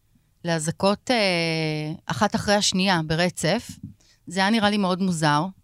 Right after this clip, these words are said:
כי בדרך כלל יש איזשהו, איזושהי הכנה,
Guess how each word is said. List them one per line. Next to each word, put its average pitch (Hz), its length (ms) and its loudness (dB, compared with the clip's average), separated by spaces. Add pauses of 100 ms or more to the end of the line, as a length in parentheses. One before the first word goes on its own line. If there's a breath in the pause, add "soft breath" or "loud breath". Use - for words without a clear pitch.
כי 175 140 -4
בדרך 170 380 -2
כלל 208 340 0
יש 165 240 -2
איזשהו, 196 760 0 (440)
איזושהי 214 380 0
הכנה, 170 440 2